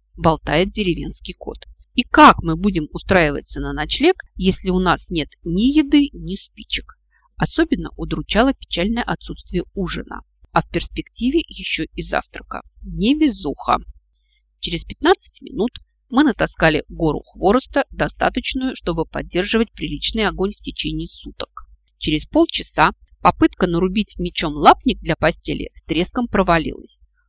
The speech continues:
Кот оказался слишком мал, чтобы удержать оружие в лапах, и с завидным постоянством шмякался мордой в лесную подстилку.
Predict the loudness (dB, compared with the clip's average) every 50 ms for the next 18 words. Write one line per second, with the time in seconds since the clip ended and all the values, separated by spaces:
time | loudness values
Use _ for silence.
0 | _ _ 2 4 4 4 4 0 -6 -2 2 2 4 4 4 4 2 2 -4 -10
1 | -8 -8 -8 -8 -4 -2 -2 -2 0 4 6 6 6 4 2 _ -12 -8 -8 -8
2 | -6 -6 -8 -6 -4 -2 0 0 -2 -2 -2 -4 -4 -4 -4 -6 -4 -4 -4 -4
3 | -2 -2 -2 -2 -2 -6 -10 -10 _ _ _ _ _ _ _ _ _ -2 0 0
4 | 0 2 2 2 2 2 -2 -4 -6 -10 -10 -12 -16 -10 -6 -4 0 4 6 6
5 | 6 6 4 0 -2 -2 -2 _ -6 -8 -6 0 2 2 2 4 4 2 2 2
6 | 0 -2 -2 -2 -4 -6 -4 -4 -2 0 2 0 0 0 -4 -10 -10 -8 -8 -8
7 | -4 0 0 0 0 -2 -6 -12 -10 -10 -10 -10 -10 -10 -10